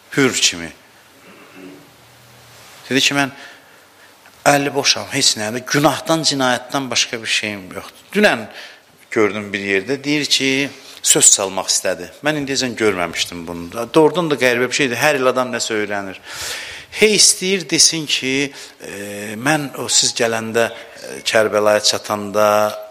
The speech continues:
istəyir səhvini etiraf eləsin. Deyir, o deyən kimi imam sözü dəyişir. Keçmiş günahını etiraf eləmək istəyir. Ki, bu mühasirəyə alıb da İmam Hüseyin. Deyir, "Mən belə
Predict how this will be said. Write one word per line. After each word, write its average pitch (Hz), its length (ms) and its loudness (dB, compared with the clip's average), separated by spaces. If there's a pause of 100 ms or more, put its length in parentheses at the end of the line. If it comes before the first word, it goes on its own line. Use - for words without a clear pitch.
(380)
istəyir 139 420 2
səhvini 107 320 -2
etiraf 92 380 -4
eləsin. - 300 -4
Deyir, 196 140 -2
o 214 60 0
deyən 185 280 4
kimi 180 180 -2
imam 156 200 4
sözü 110 240 -2
dəyişir. - 560 -2 (1120)
Keçmiş 180 400 4 (200)
günahını 143 340 4
etiraf 120 360 2
eləmək 123 300 -2
istəyir. - 400 -4 (560)
Ki, 160 140 -2
bu 202 40 2
mühasirəyə 120 520 6
alıb 101 240 2
da 139 60 -2
İmam 117 240 -2
Hüseyin. 101 260 -4 (460)
Deyir, 170 140 4
"Mən 165 260 4 (140)
belə 139 200 8